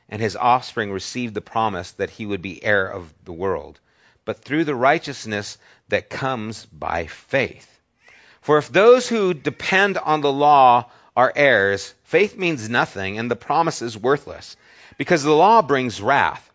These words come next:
And where there is no law, there is no transgression. Therefore, the promise comes by faith so that it may be by grace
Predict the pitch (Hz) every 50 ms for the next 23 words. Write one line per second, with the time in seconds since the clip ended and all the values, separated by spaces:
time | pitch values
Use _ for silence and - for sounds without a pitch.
0 | _ _ _ _ _ _ _ _ _ _ _ _ - _ _ 117 117 120 131 127
1 | 127 131 131 131 123 107 107 123 113 113 104 107 147 180 160 117 104 104 107 -
2 | - - _ _ - 147 151 151 180 190 165 156 143 135 131 - - 143 131 131
3 | 131 120 107 98 120 127 147 180 - - - - - _ _ _ _ _ _ _
4 | _ _ _ _ _ - 110 160 208 226 - - 151 151 147 139 139 - - -
5 | 190 214 220 240 233 240 226 - - - - 156 139 147 143 123 113 135 143 147
6 | - - - 104 101 110 113 - - - 165 143 135 135 139 139 139 - - -
7 | - - - 123 139 156 160 175 180 180 143 120 113 185 214 220 214 202 208 170
8 | 135 147 139 127 123 120 101 - 127 131 117 95 - - - - - - - -